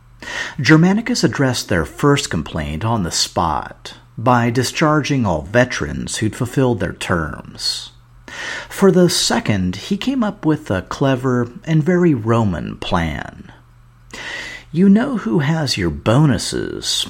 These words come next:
All those nice little German villages across the Rhine. So how about we go claim it, and along the way, get some payback for the Battle of the Teutoburg Forest?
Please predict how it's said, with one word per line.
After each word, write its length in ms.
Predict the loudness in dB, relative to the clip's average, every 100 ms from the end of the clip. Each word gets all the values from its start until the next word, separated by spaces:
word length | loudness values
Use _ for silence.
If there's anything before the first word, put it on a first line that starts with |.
| -8 -2
All 280 | 0 2
those 340 | 0 -2 0 0
nice 380 | 0 0 0 0
little 200 | 0 0
German 440 | 0 0 0 -2
villages 640 | 2 4 4 4 -2 -2
across 420 | -4 0 0 0 -4
the 140 | -6
Rhine. 760 | -2 0 0 -2 -8 -12 -18 -20 -20 -20 -20 -16 -14 -14 -8
So 360 | 2 4 4
how 240 | 4 2 2
about 340 | 0 -4 2
we 100 | 2
go 200 | 4 4
claim 520 | 2 -2 0 0 0
it, 400 | -4 -10 -14 -14 -16 -4
and 420 | 0 4 2 0 -6 0
along 360 | 2 4 2
the 80 | -2
way, 580 | 0 0 2 0 -2 -6
get 340 | -6 -4 -4
some 240 | -2 0 0
payback 720 | 0 2 2 0 -2 -2 -6
for 260 | -4 -2
the 200 | 2 0
Battle 480 | 2 2 2 4 2
of 140 | 2 0
the 120 | -2
Teutoburg 580 | 2 2 2 0 -6 -8
Forest? 880 | -6 -4 -2 -6 -8 -10 -10 -12